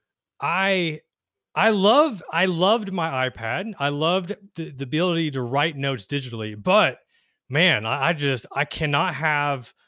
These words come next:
a iPhone and iPad and not get sucked in into YouTube, internet, some stupid apps, right? So I just got this. I had the first one, and I can't remember. There's something about the first one I didn't like.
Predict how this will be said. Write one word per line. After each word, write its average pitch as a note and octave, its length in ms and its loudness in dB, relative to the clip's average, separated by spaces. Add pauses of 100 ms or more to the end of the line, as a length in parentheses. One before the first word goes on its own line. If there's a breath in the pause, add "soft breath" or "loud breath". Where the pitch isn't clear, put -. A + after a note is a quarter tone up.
(340)
a B2+ 260 -2 (140)
iPhone D#3+ 800 -2
and C3+ 140 -8
iPad C#3 840 -2
and B2 260 -6
not C3 360 0
get B2+ 240 -4
sucked - 420 -2
in A2+ 420 -4 (400)
into C3+ 800 0 (420)
YouTube, A#2+ 760 -4 (420)
internet, C3 600 0
some C#3+ 200 -6
stupid B2 280 -4
apps, G2+ 300 -2
right? B2 280 0 (400 soft breath)
So D#3 500 0 (320)
I C#3 100 -2
just C#3 380 0
got C#3+ 320 0
this. G2+ 420 -10 (140)
I C#3 100 -4
had A3+ 320 -4
the C#3 100 -8 (140)
first B3+ 320 2
one, E4+ 320 -2 (680)
and E3+ 80 -4
I F3+ 40 -2
can't D4+ 240 0
remember. G#3+ 360 2
There's D#3+ 180 2
something D#4+ 260 2
about A3 160 2
the E3+ 80 2
first - 280 2
one F3 100 0
I D3+ 80 2
didn't D3 280 -2
like. C3 480 0